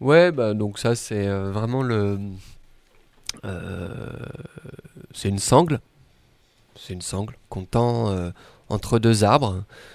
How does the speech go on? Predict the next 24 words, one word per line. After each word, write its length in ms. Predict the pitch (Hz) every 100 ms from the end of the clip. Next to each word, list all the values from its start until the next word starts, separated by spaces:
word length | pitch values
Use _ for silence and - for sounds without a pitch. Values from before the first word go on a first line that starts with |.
| - -
qu'on 160 | 101
tend 540 | - 107 110 110 107 104
de 100 | 98
manière 320 | 98 101 92
plus 260 | - 117
ou 40 | 113
moins 260 | 113 110 -
intense, 640 | 113 107 113 156 - -
c'est 80 | 107
selon 400 | 92 107 107 113
le 140 | 107 104
niveau 420 | 104 101 110 110
de 300 | 98 92 98 - - _
complexité 560 | - 104 - - - 113
qu'on 120 | 104
recherche. 580 | 101 98 123 151 - - - - - - - _ -
Euh, 500 | 92 92 90 92 92 -
et 100 | 104
ensuite, 380 | 95 - 131 -
l'idée, 240 | 107 107
c'est 160 | 127 110
de 280 | 95 92 92
marcher 300 | 107 120 110
dessus, 240 | - -